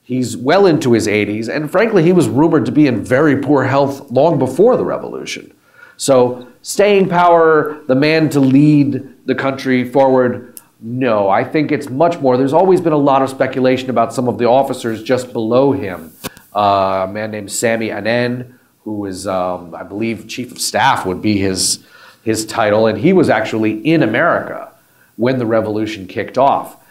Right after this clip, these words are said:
And he's very much an interlocutor between, uh, Cairo and D C. Ahmed Shafiq, who was a former head of the Air Force and former Minister of Civil Aviation, who served very briefly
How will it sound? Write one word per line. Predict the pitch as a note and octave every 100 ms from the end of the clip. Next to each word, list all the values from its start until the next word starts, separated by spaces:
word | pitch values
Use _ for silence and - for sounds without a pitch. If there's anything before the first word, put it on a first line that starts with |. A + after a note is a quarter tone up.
| -
And | F#2+
he's | G#2 C3+ C3+
very | - C#3 B2+
much | A#2 A#2+ A#2 - - _ _
an | G#2+ G#2+
interlocutor | G#2 G#2 A2+ B2+ A2+ F2 E2
between, | F2+ - A2 G2+ F2 E2 - _ _ _ _ -
uh, | F#2+ F#2 F#2
Cairo | G#2 G#2 G#2 F#2+
and | F#2
D | G2+ G2+
C. | G2+ G#2+ G2 F#2+ F#2+ - -
Ahmed | A2 C3 B2+ G#2
Shafiq, | A2+ - C#3 C#3 C#3 - - _ _
who | - A#2+ G#2+
was | G#2 G2+ G2+
a | G2+
former | - D3 D3 B2+
head | B2+
of | A2
the | A2+
Air | A2+ A2+
Force | A#2 A2 G#2+
and | F#2+
former | A#2+ A#2+
Minister | A#2 A#2+ A#2
of | G#2+
Civil | - G#2+ G#2+
Aviation, | G2+ A#2 C3 B2
who |
served | G#2+ B2+ A#2+ -
very | - F#3+ F#3
briefly | A#2+ B2 A#2+ G2+ F2 E2